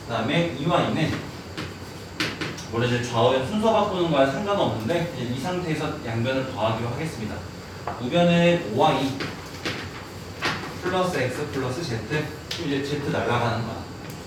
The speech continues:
그치? 그러면은 X 넘기면은 오 엑스 되시고요.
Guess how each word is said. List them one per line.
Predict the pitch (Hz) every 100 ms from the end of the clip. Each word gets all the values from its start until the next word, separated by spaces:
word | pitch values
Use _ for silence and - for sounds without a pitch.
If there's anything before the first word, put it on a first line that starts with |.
| - - - - -
그치? | 117 170 170 147
그러면은 | 147 151 151 156 147
X | 123 127 -
넘기면은 | - 113 135 135 143 175 196 208 214 - -
오 | 127
엑스 | 156 151 160
되시고요. | 113 107 107 113 143